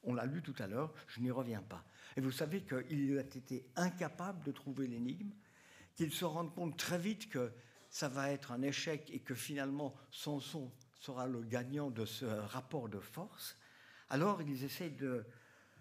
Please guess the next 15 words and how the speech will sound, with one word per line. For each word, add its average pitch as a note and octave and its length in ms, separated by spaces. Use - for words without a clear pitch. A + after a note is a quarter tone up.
circonvenir F#3+ 880
cette, - 500
euh, A#2 140
épouse D#3+ 640
pour D#3+ 260
qu'elle D3 520
donne G3+ 240
à D#3+ 80
Samson D#3+ 560
la B2+ 120
clé F#3+ 300
du, B2 480
de B2 80
la D#3+ 140
réponse. B2+ 560